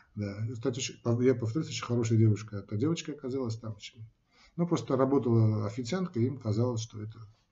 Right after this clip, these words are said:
э, как, как потом оказалось, работала официанткой, чтобы помогать своим родителям.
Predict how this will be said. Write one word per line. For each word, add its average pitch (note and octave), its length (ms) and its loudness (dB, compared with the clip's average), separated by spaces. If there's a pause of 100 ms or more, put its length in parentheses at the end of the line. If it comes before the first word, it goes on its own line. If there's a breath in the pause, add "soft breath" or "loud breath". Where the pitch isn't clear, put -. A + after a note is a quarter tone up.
(1300 loud breath)
э, G#2+ 200 -8
как, A2+ 100 0
как A2+ 320 4
потом B2 280 4
оказалось, A#2 380 4
работала A2+ 420 6
официанткой, C3 400 0
чтобы - 180 -14
помогать G#2+ 380 4
своим G#2+ 260 6
родителям. G#2 420 0